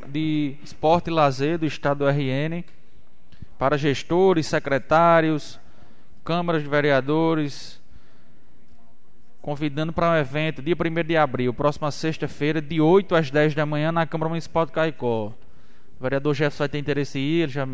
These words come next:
já entrou em contato. Vamos ajustar internamente no nosso grupo, ver quem tem interesse para organizar a viagem e inscrição, se for o caso de, de, se for necessário, mandar os nomes para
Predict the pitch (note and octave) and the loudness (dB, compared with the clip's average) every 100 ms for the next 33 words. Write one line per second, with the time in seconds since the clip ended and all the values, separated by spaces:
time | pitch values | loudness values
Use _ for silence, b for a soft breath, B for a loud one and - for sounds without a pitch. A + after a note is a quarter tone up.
0 | A2+ B2+ B2+ B2 C3 C#3 A#2+ C3 D#3 D3+ | -6 -6 -4 -4 -4 -6 -2 2 2 0
1 | D#3+ b b b b - D3 - - B2+ | -6 b b b b -8 -6 -8 -10 -6
2 | C#3+ D3 D3+ D#3 D#3 - D3 D3 - D3+ | -6 2 4 4 0 4 4 4 4 4
3 | D#3+ E3 D#3+ F#3 F3+ D3+ D#3 D#3 F3+ E3 | 6 4 2 0 -2 0 2 2 4 6
4 | G3 D3+ E3 E3+ D#3 E3+ E3 F3 E3 F#3 | 4 4 0 0 -4 -4 -2 0 2 2
5 | - F3 F3 F3+ F3 E3+ D3+ D3+ E3 E3 | 0 0 2 2 -2 -2 0 0 0 -4
6 | b b b b b b - - C3 C#3 | b b b b b b -8 -2 0 2
7 | C#3 C#3 C#3+ D3+ F3 E3 E3+ - - D3+ | 2 2 4 4 4 0 -6 -6 -6 -6
8 | - D3+ E3+ E3+ D3 C3+ C3 B2+ B2 B2 | -2 -2 -2 -2 -2 0 0 -2 -2 -6
9 | - A#2+ A#2 C#3 - B2+ C3 D#3 C#3+ D3 | -6 -8 -8 -8 -6 -4 -4 -4 -2 0
10 | D#3+ E3+ F3+ C#3 C#3+ D3 D3 B2+ C3 D3 | 2 0 -2 -4 -2 2 2 0 -2 -2
11 | E3 - - b b b b b b b | -2 -6 -8 b b b b b b b
12 | b - B2+ C3 C#3+ C#3+ C#3+ | b -2 2 4 4 4 2